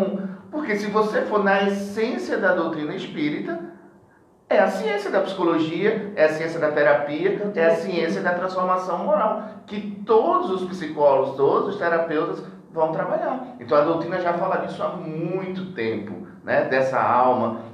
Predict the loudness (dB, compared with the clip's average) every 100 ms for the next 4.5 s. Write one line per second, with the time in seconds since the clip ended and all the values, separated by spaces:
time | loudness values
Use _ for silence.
0 | -6 0 0 0 -2 0 0 0 -2 -2
1 | -4 -8 -8 -6 -6 -8 -12 -6 -2 0
2 | 0 -2 -2 0 0 -2 2 2 2 0
3 | -2 -4 -2 -2 -2 -4 -8 -4 -2 -2
4 | -4 -8 -6 -6 -8